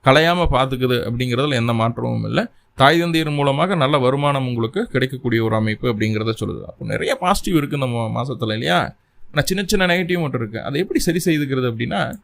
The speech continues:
அருகில் இருக்கக்கூடிய மகாலட்சுமி ஆலயங்களுக்கு போங்க. மகாலட்சுமிக்கு ரெண்டு நெய் தீபம், கொஞ்சம் மல்லிகைப்பூ வச்சு வழிபாடு பண்ணிட்டு வாங்க.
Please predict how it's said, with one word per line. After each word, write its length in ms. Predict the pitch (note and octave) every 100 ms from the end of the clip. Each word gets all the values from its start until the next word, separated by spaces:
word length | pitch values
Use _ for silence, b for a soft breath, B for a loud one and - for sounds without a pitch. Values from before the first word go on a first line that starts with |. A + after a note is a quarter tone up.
| _ _ _
அருகில் 320 | C3+ G#3+ A#3
இருக்கக்கூடிய 540 | E3+ C#3+ D3 C3 C3+ D3+
மகாலட்சுமி 560 | B2 D#3+ F3 D3+ -
ஆலயங்களுக்கு 440 | C3+ B2+ B2 A2+ -
போங்க. 240 | A2 C#3
மகாலட்சுமிக்கு 680 | C#3+ C3+ E3 D3 C#3 C#3 B2+
ரெண்டு 460 | A#2+ D3 E3 - - -
நெய் 260 | B2+ C#3+
தீபம், 340 | C#3+ C3+ B2+ -
கொஞ்சம் 260 | C3 C3 B2+
மல்லிகைப்பூ 380 | A#2+ C#3+ C3+ C3
வச்சு 220 | B2 D3
வழிபாடு 320 | A#2+ B2+ A#2
பண்ணிட்டு 260 | A#2 A2 A2
வாங்க. 300 | A2 C3